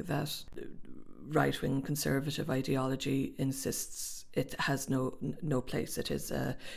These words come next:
it is ornamentation rather than, rather than a, an instrument for positive change, or even an instrument for reflection. Maybe positive change is putting my own ideology on it, but it's certainly an instrument for reflection.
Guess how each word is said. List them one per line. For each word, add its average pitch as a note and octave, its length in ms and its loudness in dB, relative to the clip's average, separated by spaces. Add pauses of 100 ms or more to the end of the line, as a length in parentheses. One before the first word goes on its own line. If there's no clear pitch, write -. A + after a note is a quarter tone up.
it D#3+ 100 2
is D3+ 200 6
ornamentation D3+ 1200 4
rather D3 400 2
than, - 420 0 (360)
rather D#3+ 280 6
than D#3 280 4
a, - 120 -2 (180)
an D3+ 180 6
instrument D3 580 2
for C#3 380 0
positive - 560 -2
change, E3+ 580 -2 (560)
or D#3 220 12
even F3 240 6
an E3 140 6
instrument D#3+ 460 4
for - 120 -2
reflection. - 600 0 (380)
Maybe E3 220 4
positive - 500 0
change C#3+ 360 2
is C3+ 120 -2
putting - 300 0
my C#3+ 160 2
own C#3 160 2
ideology - 580 -2
on - 120 -4
it, - 180 -6
but - 80 -4
it's - 260 -4
certainly E3 480 2 (220)
an D#3 100 4
instrument D3 460 2
for - 100 0
reflection. - 580 0